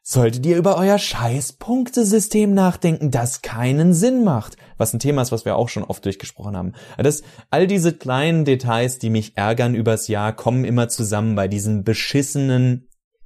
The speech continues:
Best Game of the Year Awards. Schaut euch diese Kategorien an, ste-, äh, geht tief in euch und fragt euch, ob es Sinn macht, heute noch einfach bei Spielen zu sagen, „Ah, Action Adventure.“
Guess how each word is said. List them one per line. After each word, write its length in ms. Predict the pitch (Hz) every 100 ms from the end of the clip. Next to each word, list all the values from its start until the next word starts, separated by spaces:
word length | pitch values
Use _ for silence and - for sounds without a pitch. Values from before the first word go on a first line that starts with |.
| - - - -
Best 500 | - 170 147 - -
Game 340 | 196 175 175
of 160 | 170 -
the 100 | 175
Year 440 | 160 139 175 151 123
Awards. 640 | 110 98 90 87 - - _ _ _ -
Schaut 300 | 123 156 175
euch 180 | 160 -
diese 220 | 156 151
Kategorien 580 | 160 156 139 139 143 139
an, 520 | - 139 165 170 - _ _ -
ste-, 380 | 127 - 156 156 139 -
äh, 80 | 151
geht 520 | 135 202 233 - -
tief 380 | - 190 185 -
in 140 | 156
euch 440 | 156 123 113 - -
und 160 | 131 113
fragt 420 | - 113 127 -
euch, 320 | 127 127 - - 110
ob 200 | - 123
es 200 | 135 - -
Sinn 320 | 117 139 156
macht, 320 | 147 147 - _ _ _ _ -
heute 340 | - 139 156
noch 280 | 156 147 - _ _ -
einfach 320 | 135 135 139
bei 180 | 127 135
Spielen 340 | 131 143 143
zu 100 | 131
sagen, 280 | 127 139 143
„Ah, 560 | 127 143 165 180 196 208 226 233 196 202 156 180
Action 320 | 208 - 185
Adventure.“ 600 | 185 147 139 123 98 -